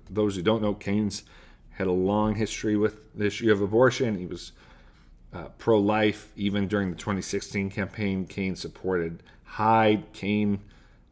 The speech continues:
um, was actually a, a, a Jesuit missionary for, uh, some time early in his life. Um,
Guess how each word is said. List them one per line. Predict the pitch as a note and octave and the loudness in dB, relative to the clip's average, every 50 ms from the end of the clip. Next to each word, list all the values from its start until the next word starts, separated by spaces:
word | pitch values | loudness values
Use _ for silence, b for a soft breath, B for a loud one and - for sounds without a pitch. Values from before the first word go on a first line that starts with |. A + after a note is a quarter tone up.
| _ _ | _ _
um, | - E2 D#2 D#2+ D#2 D2+ D2 D2 C#2 - - - - - - - - - _ - - - - - - - - - - | -18 -16 -14 -14 -14 -14 -14 -16 -18 -20 -20 -20 -20 -20 -20 -20 -20 -20 _ -20 -20 -20 -20 -20 -20 -20 -20 -20 -20
was | - - - | -18 -12 -10
actually | G2+ G2+ - - G2 G2 F2 | -8 -8 -6 -2 -2 -2 -2
a, | D#2 D2 - - | -2 -4 -10 -14
a, | - E2+ E2 D2 C#2 - - - - F#2 | -14 -14 -14 -14 -14 -18 -20 -18 -16 -16
a | D#2+ - - - - - - - - - - - - - - - - | -16 -16 -18 -20 -20 -20 -20 -20 -20 -20 -20 -20 -20 -20 -20 -20 -12
Jesuit | - G#2 G#2 A2 A2+ G#2 - - | -6 -4 -4 -2 -2 -4 -6 -6
missionary | D#2+ D#2+ E2+ - - D3 C#3+ C#3+ D3+ D3+ D#3 D3+ | -8 -10 -10 -8 -8 -6 -6 -6 -6 -6 -6 -8
for, | D3+ - - - E3 D#3 D3+ D3+ D3 - - | -8 -10 -12 -10 -6 -4 -4 -4 -4 -6 -8
uh, | - B2+ C3 - - - | -10 -8 -8 -10 -10 -12
some | - - C3+ | -12 -10 -10
time | B2 - C3+ C#3+ C#3+ - | -10 -8 -6 -6 -6 -4
early | - A#2 B2 C3 B2+ B2 A#2 - - | -4 -4 -4 -4 -4 -4 -6 -8 -8
in | C3+ C3 | -8 -6
his | C3 A#2+ A#2+ B2 B2 B2 | -4 -4 -4 -4 -2 -2
life. | B2 B2 B2+ A#2 - - - b b b b b b b b b b - | 0 0 0 0 -2 -6 -14 b b b b b b b b b b -6
Um, | G#2 G#2+ G2+ G2 G2 F#2 F2+ F2+ E2+ - F#3 | -4 -2 -2 -2 -2 -4 -4 -8 -10 -12 -16